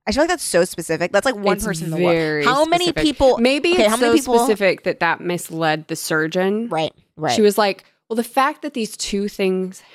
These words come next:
Speaker 2: happen together,
Speaker 1: Right.
Speaker 2: the connection is so obvious."
Speaker 1: She's, like, doing an incorrect Occam's
Speaker 2: And
Speaker 1: razor.
Speaker 2: she's right.
Speaker 1: She's, sh-, she is right. I have a question for you.
Speaker 2: Mm-hmm.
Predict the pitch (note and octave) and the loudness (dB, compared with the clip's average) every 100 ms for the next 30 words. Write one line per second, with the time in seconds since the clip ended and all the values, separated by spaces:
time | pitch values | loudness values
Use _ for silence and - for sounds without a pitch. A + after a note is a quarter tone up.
0 | - D3+ D#3+ E3+ E3+ D#3+ D3 C#3+ C#3+ F3 | -10 -8 -8 -8 -6 -8 -10 -10 -8 -6
1 | F#3+ A3 A#3 _ - F3+ D3 G3+ - F#3 | -4 -6 -10 _ -4 -2 0 -4 -2 -2
2 | F3 - D#3 - - - F3 E3+ D#3+ - | -2 -4 -6 -6 -10 0 2 2 0 -2
3 | - - - - - - _ _ _ _ | -4 -6 -16 -16 -16 -20 _ _ _ _
4 | - A#3+ A#3 A#3 G#3 F#3 F3+ G#3 G3+ F#3+ | -6 -4 0 0 0 -4 -6 -4 -4 -6
5 | _ G#3 F#3+ A3 A3 - E3+ - B2+ - | _ -8 -4 -4 -4 -2 -2 -2 -4 -4
6 | - A#3 C4+ - F4 D#4 C4+ E4+ F#4+ F3 | -6 -4 -2 2 2 0 2 2 2 -2
7 | - _ _ _ _ _ - - B3+ B3 | -4 _ _ _ _ _ -10 -2 -2 -2
8 | - - - _ _ _ _ - - - | -6 -6 -6 _ _ _ _ -10 -6 -4
9 | B3+ C4 F#3+ C#3 - - C4+ A4 C#5 D4 | -4 -2 -2 -4 -6 -4 0 0 2 0
10 | - B3+ - D#3 F2+ C2+ - G3+ G3+ F3 | -2 -6 -6 -6 -4 -8 -4 -2 0 0
11 | F3 | 0